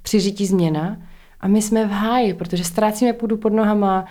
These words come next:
jsme rezistentní vůči té změně, nechceme to změnit, vidíme jenom negativa té změny, všechno je špatně, ta změna nám všechno bere, protože to nemáme pod kontrolou. A čím déle v té změně jsme, tím víc se na to zvykáme, tím víc začínáme vidět, jak to jako chodí, co se tam děje.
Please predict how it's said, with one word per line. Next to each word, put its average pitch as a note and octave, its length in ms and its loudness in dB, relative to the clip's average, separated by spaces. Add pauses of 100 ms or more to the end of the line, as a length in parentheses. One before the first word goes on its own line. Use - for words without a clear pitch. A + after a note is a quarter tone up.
(120)
jsme G3+ 200 2
rezistentní G#3+ 560 0
vůči G3+ 200 -2
té G3+ 120 -2
změně, F#3 300 0
nechceme G#3 440 0
to A3+ 100 -4
změnit, G3 300 0
vidíme G3+ 300 2
jenom F3+ 220 0
negativa A3+ 440 2
té A3 140 0
změny, F#3+ 260 2
všechno F#3+ 220 -2
je F3 60 -4
špatně, A#3+ 560 0
ta G#3 100 0
změna F#3 220 0
nám F#3 100 -2
všechno F#3 260 -4
bere, G#3+ 460 2 (680)
protože B3 300 2
to B3 80 2
nemáme A3 240 2
pod G#3 160 -4
kontrolou. E3+ 460 -4 (220)
A - 60 0
čím A#3 220 2
déle A#3+ 220 2
v - 20 -6
té C#4 120 0
změně B3 260 4
jsme, F3+ 480 -2 (460)
tím A3 140 2
víc G#3+ 140 2
se A#3+ 80 2
na A#3 80 4
to G3+ 100 0
zvykáme, F#3+ 800 0
tím G#3+ 300 2
víc A3 280 -2
začínáme G#3 500 2
vidět, G3 300 0
jak G3+ 160 0
to E3+ 120 0
jako D#3+ 220 -4
chodí, G#3 400 0
co A#3+ 100 -4
se G#3 120 -2
tam D#3+ 180 2
děje. D#3 520 -2